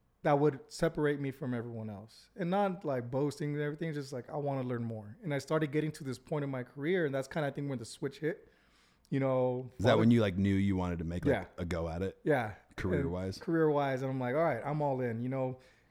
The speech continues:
Speaker 1: 'cause when my father passed, and shout out to Lowe's, you know, they, they, they have that, that program where they fund and they do all that stuff.
Speaker 2: Employee, the, uh, employee
Speaker 1: The lurf.
Speaker 2: lurf fund, yeah.
Speaker 1: Uh, you know, and then just seeing how much a company would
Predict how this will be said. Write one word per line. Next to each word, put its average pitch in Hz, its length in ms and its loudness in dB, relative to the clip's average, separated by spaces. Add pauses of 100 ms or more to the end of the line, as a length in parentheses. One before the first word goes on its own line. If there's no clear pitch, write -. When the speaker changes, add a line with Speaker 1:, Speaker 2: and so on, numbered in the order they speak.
Speaker 1:
'cause 139 200 0
when 151 120 0
my 185 100 2
father 139 300 0
passed, 117 440 -6
and 135 120 -10
shout 180 160 -2
out 143 120 0
to 135 80 -12
Lowe's, 113 280 -6
you 135 60 -6
know, 131 140 -2
they, 131 140 0
they, 135 140 2
they 135 100 0
have 135 160 -4
that, 120 300 -6
that 120 340 -8
program 131 480 0
where 123 100 -2
they 113 80 -4
fund 127 520 -4
and 117 100 -4
they 120 60 -6
do 123 200 -2
all 123 100 0
that 123 140 -4
stuff. 120 220 -2
Speaker 2:
Employee, 98 440 4
the, 95 300 2
uh, 85 60 -2
employee 87 320 0
Speaker 1:
The - 80 2
lurf. 139 180 2 (220)
Speaker 2:
lurf 90 200 -2
fund, 87 300 -4
yeah. 82 220 -4
Speaker 1:
Uh, 120 480 -2 (340)
you 151 120 0
know, 127 440 0
and 143 180 -4
then 143 200 -2
just 147 340 -6 (140)
seeing 170 300 0
how 139 240 -4
much 139 600 -4 (280)
a 139 60 -6
company 147 480 -4
would 127 380 -2